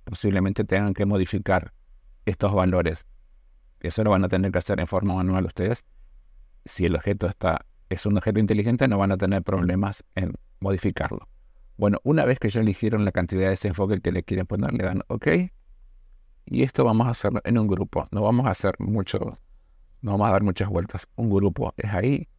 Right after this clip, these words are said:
y vamos a hacer un zoom para poder observar la diferencia.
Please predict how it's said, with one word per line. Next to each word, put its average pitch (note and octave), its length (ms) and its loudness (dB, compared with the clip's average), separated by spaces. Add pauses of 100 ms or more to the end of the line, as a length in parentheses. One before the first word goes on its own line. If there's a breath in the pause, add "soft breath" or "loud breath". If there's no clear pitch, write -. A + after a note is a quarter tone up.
(200)
y G2 60 -2
vamos F#2+ 260 0
a - 20 -4
hacer - 240 -6
un G#2+ 160 -2
zoom C#3 320 -2 (320)
para - 260 0 (1400)
poder G2+ 380 0
observar F#2 440 0
la F#2 100 4
diferencia. E2+ 640 -2